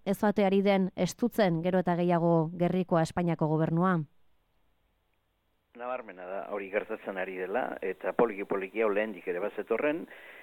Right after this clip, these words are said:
Speaker 2: eta hemen konfrontazio nabarmen bat ikusten da. Eta azken batean, e, lehen Nafarroari buruz hitz egin dugu,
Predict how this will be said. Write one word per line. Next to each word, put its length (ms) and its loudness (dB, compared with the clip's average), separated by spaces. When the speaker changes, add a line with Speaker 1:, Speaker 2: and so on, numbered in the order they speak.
Speaker 2:
eta 200 6
hemen 180 4
konfrontazio 640 2
nabarmen 460 4
bat 160 -4
ikusten 460 -6
da. 200 -2
Eta 180 0
azken 240 -2
batean, 520 2
e, 480 0
lehen 180 -2
Nafarroari 460 0
buruz 240 -8
hitz 160 -16
egin 220 -8
dugu, 240 -2